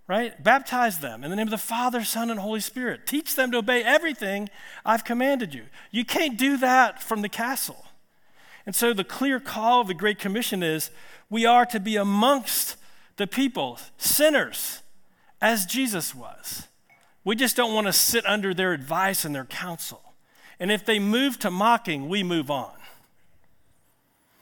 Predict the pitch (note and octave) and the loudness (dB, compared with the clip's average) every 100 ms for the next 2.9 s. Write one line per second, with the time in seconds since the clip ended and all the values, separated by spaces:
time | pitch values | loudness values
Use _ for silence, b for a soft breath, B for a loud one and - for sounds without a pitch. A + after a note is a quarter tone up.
0 | b b b b - F3 C#3+ G3+ A3+ F#3+ | b b b b -4 -2 2 4 6 4
1 | F#3 G3 F#3+ F3 D3 G3 G#3 G3 D3 E3 | 2 2 2 -2 -4 0 0 0 -2 -4
2 | C#3+ E3 - E3 B2+ G#2 - - - | -2 -2 -2 -4 -6 -8 -12 -12 -12